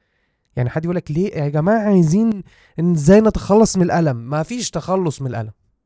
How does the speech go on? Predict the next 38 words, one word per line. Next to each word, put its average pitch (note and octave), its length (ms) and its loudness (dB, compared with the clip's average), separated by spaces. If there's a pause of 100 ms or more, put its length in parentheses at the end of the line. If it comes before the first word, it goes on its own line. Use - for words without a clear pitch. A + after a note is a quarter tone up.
(760)
ما D3 80 -4
فيش A#3+ 220 -10
تخلص G#3 460 0
من D#3+ 80 -6
الألم. B2+ 440 -10 (180)
ومعلش B2+ 540 -16
ثانية B2+ 220 -14
واحدة B2 180 -14
بس A#2+ 160 -20
عشان A2 140 -20 (1400)
ما D#3+ 80 -8
فيش C#4 220 -6
تخلص G#3+ 460 -2
من D#3 60 -2
الألم D3+ 320 -2
يا B2+ 40 -2
سيدي، C3 340 -8 (140)
ما C3+ 60 -6
فيش G#3 160 -8
تخلص F3 420 -6
من B2 60 -10
الألم. C#3 260 -4
هي G#3 180 -2
الدنيا F3 380 -4
كلها D#3+ 420 -6
ألم B2+ 260 -10
أصلًا، A#2+ 380 -10
هي C3+ 200 -4
حشر - 600 -10
ما B2 100 -8
بين C#3 280 -6
متعة C#3 360 -6
وألم، B2+ 480 -6
متعة D3 280 -2
وألم، B2+ 400 -6
متعة C#3+ 260 -4
وألم. C3+ 380 -8 (1040)
بس - 200 -20